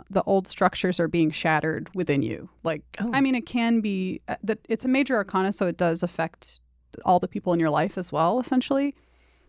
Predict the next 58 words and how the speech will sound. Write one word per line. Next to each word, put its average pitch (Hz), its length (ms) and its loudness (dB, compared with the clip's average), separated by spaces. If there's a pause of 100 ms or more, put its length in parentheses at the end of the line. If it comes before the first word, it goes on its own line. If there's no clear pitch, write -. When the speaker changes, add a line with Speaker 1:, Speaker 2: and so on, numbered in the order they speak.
Speaker 1:
which - 180 -8
makes 359 220 4
sense. 185 280 0
We're 180 100 -2
all, 180 220 4
like, 175 220 -2
going 156 260 -4
through 165 260 -4
this 165 300 0
reckoning 208 1120 2
with, 151 320 -4
from, - 680 -2
you 226 100 0
know, 151 420 0
from 151 480 0
the - 100 -4
top - 320 2
of 170 360 -8
the 202 280 2 (300)
from, - 220 -4
in-, 240 180 -2
you 240 80 4
know, 208 120 4
internationally 202 600 0
down 165 260 2
to 160 360 -2
every 170 180 2
single 170 300 0
individual 170 380 2
person 170 300 -2
is 165 120 -2
going 143 200 -2
through 165 160 -12
this, 165 160 -6
like, 165 140 -6
intense 160 340 -4
transformation, 180 600 -8
trying 170 180 -8
to 175 40 -10
figure 175 240 -10
out, - 120 -14
like, - 180 -18 (180)
what 190 180 -10
the - 80 -6
fuck's - 280 -2
going 190 220 0
on 175 140 4
and 165 100 0
how 170 120 0
do 170 100 -2
I 160 80 2
live 170 200 -2
a 175 40 0
life 170 280 -4
that's - 220 -6
not 180 180 -4
gonna, 175 160 -6
like, 127 280 -10